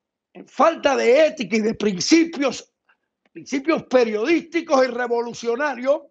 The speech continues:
con total falta de ética, el gobierno cubano le da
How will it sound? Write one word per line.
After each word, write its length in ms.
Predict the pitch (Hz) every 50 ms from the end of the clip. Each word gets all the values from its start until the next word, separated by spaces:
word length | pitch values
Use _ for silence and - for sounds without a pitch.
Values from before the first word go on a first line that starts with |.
| _ _ _ _
con 200 | _ 233 226 233
total 380 | - 233 220 - 311 349 320 -
falta 400 | - 311 330 320 220 285 285 269
de 240 | 240 247 277 330
ética, 300 | 320 240 175 247 170 226
el 100 | 226 208
gobierno 500 | 180 220 226 247 311 349 330 277 269 247
cubano 520 | 180 - 233 240 262 330 320 269 226 - _ _ _ _ _ _ _ _ _ _ _ _ _ _ _ _ _ _ _ _ _ _ _ _ _ _ _ _
le 300 | - 220 233 240 247 262
da 300 | 311 320 311 - -